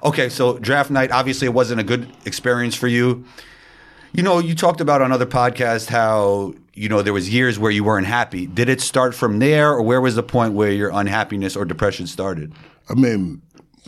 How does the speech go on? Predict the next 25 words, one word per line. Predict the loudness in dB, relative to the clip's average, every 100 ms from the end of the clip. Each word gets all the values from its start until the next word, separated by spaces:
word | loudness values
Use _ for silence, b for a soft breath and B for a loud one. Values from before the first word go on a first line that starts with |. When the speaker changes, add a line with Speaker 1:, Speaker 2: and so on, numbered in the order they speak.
| B B -2
Speaker 2:
it, | 0 2
it | 2
did, | 4 4 2
it, | -2 0 0
it | 2
did | 2 2
kinda | 2 2
start | 2 2 2 2
there. | 4 4 2 -4 -8 -2
Um, | 0 2 0 -4 _ b b b b b b 0
but | 2 2 -2 _ -2
after | 0 2
the | 2
draft, | 2 2 2 2 -2 -12 -8
maybe | -2 0 0
a |
couple | 0 0 0
months | 0 0 0
after | 0 0 -2 -2
or |
whatever, | 0 0 -2 -2
when | -4 -2
I |
went | -2 -4
undrafted, | -4 -4 -2 -2 -2 -2 -2